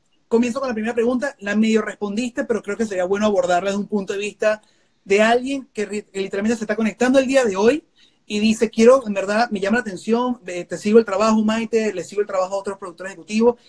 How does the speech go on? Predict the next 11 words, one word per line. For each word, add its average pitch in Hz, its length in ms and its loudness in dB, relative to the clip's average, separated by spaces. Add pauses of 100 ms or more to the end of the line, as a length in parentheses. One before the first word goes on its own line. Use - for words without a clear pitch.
y 208 140 -6
me 208 100 -4
gustaría, 196 380 0
de 208 40 2
cierta 226 180 -2
manera, 220 220 0
arrancar. 196 540 2
Arra-, 175 300 -6 (340)
recién 226 480 -4
me 254 80 -2
gradué 226 520 2